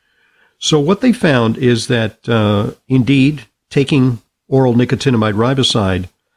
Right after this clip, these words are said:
increases brain N A D levels in individuals with Parkinson's dis-, Parkinson's disease. And why that's important is because N A D is the en-,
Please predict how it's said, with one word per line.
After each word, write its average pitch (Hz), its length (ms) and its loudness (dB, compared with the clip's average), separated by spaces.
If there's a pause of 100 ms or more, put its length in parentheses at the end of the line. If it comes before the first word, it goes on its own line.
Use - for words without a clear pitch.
(220)
increases 131 680 0
brain 156 560 0
N 139 240 0
A 127 140 2
D 131 200 2
levels 107 440 -2
in 113 100 -2
individuals 110 580 -2
with - 100 -20
Parkinson's 101 640 -4
dis-, - 220 -6
Parkinson's - 720 -4
disease. 104 400 -2
And 117 100 0
why 180 140 2
that's 233 200 2
important 123 420 -2
is 110 140 0
because - 420 -2 (420)
N 165 140 0
A 180 100 2
D 123 380 0 (580)
is 127 240 0
the 127 200 0
en-, 135 320 0